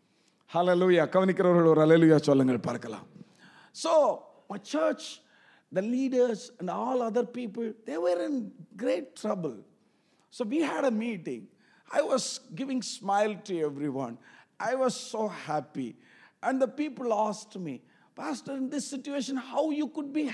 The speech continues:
happy? How are you laughing? And the people are talking something against you. They are talking against the church. How you could be happy?" I said, "The Lord asked me to split. But they are splitting.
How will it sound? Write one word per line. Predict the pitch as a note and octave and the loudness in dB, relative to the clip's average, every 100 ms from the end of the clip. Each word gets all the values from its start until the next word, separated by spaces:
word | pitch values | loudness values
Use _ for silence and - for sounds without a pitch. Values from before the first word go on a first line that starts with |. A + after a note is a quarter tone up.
| C4 | -4
happy? | - F#4 F4 A#3 - _ _ _ _ - | -4 -2 -2 -2 -12 _ _ _ _ -6
How | B3+ E4 F4+ E4 | 0 2 4 4
are | D#4+ D#4+ | 4 2
you | F4 E4 D#4+ | 0 2 4
laughing? | F4+ F4 F4+ E4+ A#3 C3+ - _ _ _ _ _ - | 4 4 -2 -2 -4 -6 -16 _ _ _ _ _ -8
And | D4 D4+ | -6 -6
the | - F4 | -4 -2
people | G4 E4 E4 | -2 2 2
are | C#4+ - C#4+ | 2 0 0
talking | D#4+ E4 E4+ | 0 -2 -6
something | - D#4 D#4 D#4+ D4 | -2 -2 -2 -4 -4
against | B3 D#4+ C#4 - E4 | -2 -2 -4 -6 -4
you. | D#4+ - - - | -4 -6 -12 0
They | D4+ | 2
are | D4 C#4 | 2 -2
talking | C#4 E4 D4+ C4 | -4 -4 -6 -6
against | C#4+ C#4+ - D4+ | -6 -8 -4 -4
the | - D#4 | 0 4
church. | E4+ - - - _ _ _ _ - | 6 4 -4 -12 _ _ _ _ 4
How | F#4+ F#4+ F#4 | 4 4 2
you | A4+ - | 0 2
could | A4+ - E4+ | -2 0 -2
be | C4+ D4 | -2 0
happy?" | D#4+ - B3+ D#3+ - _ _ _ _ _ - A#3 | -2 -2 -6 -6 -8 _ _ _ _ _ -8 -4
I | A#4 C4 - | -2 -2 0
said, | D4 G#3+ F3+ E3+ - - - A#3+ | 2 2 0 -6 -14 -20 -4 0
"The | A#3+ A#3+ | 4 4
Lord | D4 C4+ A#3+ | 4 4 4
asked | B3 - A#3 | 2 -4 -6
me | G3+ | -4
to | A3 - | -6 -8
split. | - G#3+ G3+ C#3 - - - _ _ _ _ - | -8 0 0 0 -8 -16 -20 _ _ _ _ -10
But | B3 G3+ | -8 -4
they | C4 D#4+ | 0 2
are | D4+ | 0
splitting. | - A3 G3+ E3+ F#3 | -4 -4 -4 -2 -4